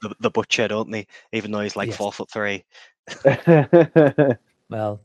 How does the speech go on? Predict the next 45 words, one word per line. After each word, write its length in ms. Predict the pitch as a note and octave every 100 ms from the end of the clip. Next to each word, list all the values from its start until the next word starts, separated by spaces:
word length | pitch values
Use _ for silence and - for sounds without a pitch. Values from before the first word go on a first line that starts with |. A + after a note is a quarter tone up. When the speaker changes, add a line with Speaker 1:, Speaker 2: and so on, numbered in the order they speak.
| _
Speaker 2:
yeah, 260 | A2 A2 G#2
I 60 | A#2+
mean, 360 | A#2+ A2+ A2 _ -
no 120 | B2
one 120 | A#2+
likes 160 | A#2 A2+
a 40 | B2
tall 240 | B2+ A2+
butcher. 340 | A2+ G#2 G#2+ -
I 100 | C3+
don't 120 | A2+
know. 180 | G#2+ G2 _ -
I've, 120 | G#2 _ _
I've 100 | A#2
just 200 | - - G3 - C#4+ -
made 120 | G#2+
that 120 | A#2+
up. 100 | B2 - -
Speaker 1:
<laughs> 220 | A3+ -
Yeah, 260 | A3+ A#3 A3+ -
that 120 | G3+
makes 200 | - F3
Speaker 2:
<laughs> 40 |
We'll 120 | G#3+
Speaker 1:
sense. 380 | A3 - G#3 A3
Speaker 2:
turn, 100 | - _ -
we'll 140 | F#3+
turn 280 | - G3+ F#3+ G#3+ G3 -
our, 140 | D3 F3+ - - B2
our 140 | D#3+
attention 400 | D#3 F3 D#3+ D#3+
over 160 | D#3 C#3+
to 100 | C#3
Newcastle. 680 | C#3 - - A#2+ B2+ A#2+ - - - C3+
Um, 220 | C#3+ D#3
obviously, 200 | C#3+ D#3+
we've 80 | D3+
talked 180 | F3 -
about 140 | D3 C3+
it 40 |
a 40 | C3+
little 240 | C#3 C3+
bit, 180 | A#2+ A#2
Daryl. 400 | B2 B2 A#2+ A2+ _ _ -
Um, 480 | B2+ C3+ C3 B2+ A2+